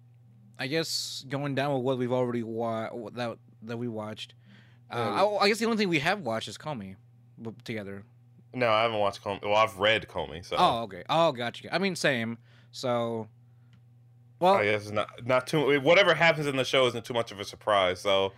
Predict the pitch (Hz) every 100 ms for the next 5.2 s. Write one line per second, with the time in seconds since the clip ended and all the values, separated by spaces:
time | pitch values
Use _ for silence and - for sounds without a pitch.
0 | - 156 202 180 156 139 151 123 113 -
1 | - - - - 120 113 110 131 123 123
2 | 120 113 110 113 90 95 104 95 - 107
3 | 87 101 98 98 - 104 104 104 101 90
4 | - - 104 101 101 - - 98 92 85
5 | 87